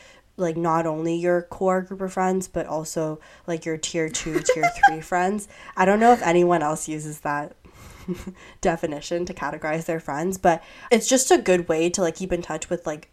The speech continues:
Speaker 1: your acquaintances and people that you wouldn't necessarily talk to all the time, but you still, like, care what they're doing and you like them as people, you know?
Speaker 2: Yeah, I feel like it's just another s-, instance of I don't have enough social battery to care beyond,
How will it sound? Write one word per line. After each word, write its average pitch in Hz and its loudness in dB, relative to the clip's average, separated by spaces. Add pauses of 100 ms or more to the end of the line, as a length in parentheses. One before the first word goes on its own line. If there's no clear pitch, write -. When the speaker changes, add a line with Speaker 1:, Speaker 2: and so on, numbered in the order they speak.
Speaker 1:
your 180 0
acquaintances 160 -8
and 156 -10
people 165 -8
that 160 -6
you 165 -6
wouldn't 156 -4
necessarily 147 -10
talk 143 -16
to 165 -8
all 156 -6
the 160 -6
time, 196 0
but 180 0
you 170 -6
still, 165 2
like, 156 0
care 160 -2
what 156 -6
they're 151 -8
doing 156 -2
and 180 2
you 185 0
like 165 2
them 165 -2
as 151 -6
people, 156 -12 (420)
you 180 -2
know? 156 -6 (260)
Speaker 2:
Yeah, 185 0
I 175 -2
feel 208 -4
like 269 -8
it's 349 -8
just 240 -10
another 175 -4
s-, - -12 (180)
instance 196 -8
of 160 -6
I 175 0
don't 202 -4
have 285 -8
enough 196 -8
social 175 -8
battery 151 -4
to 175 -12
care 156 -6
beyond, 151 -10